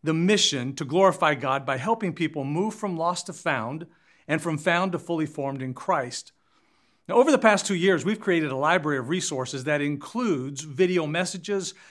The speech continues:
study questions for group leaders and group participants, and content for children, with the intention that the material could be used by anyone who wanted to start a microchurch or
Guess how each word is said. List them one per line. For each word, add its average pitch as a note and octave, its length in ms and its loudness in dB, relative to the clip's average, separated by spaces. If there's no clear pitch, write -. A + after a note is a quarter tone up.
study G#3+ 320 4
questions F3 480 2
for C#3+ 160 -6
group E3+ 260 4
leaders D#3+ 340 2
and F#3+ 680 -2
group F3 260 2
participants, D3+ 680 -4
and D3+ 180 -4
content F3+ 460 0
for C3+ 80 -8
children, C#3 480 -4
with G#3+ 180 8
the G3+ 140 2
intention D#3+ 840 0
that F#3+ 180 6
the G3 60 0
material F3+ 400 4
could E3+ 180 -2
be D#3 100 0
used D3+ 300 -2
by E3+ 200 4
anyone D#3 560 2
who D#3 120 0
wanted D#3 380 -2
to C#3 60 -8
start D3 380 -2
a C3+ 80 -8
microchurch C#3+ 800 -4
or D#3 320 4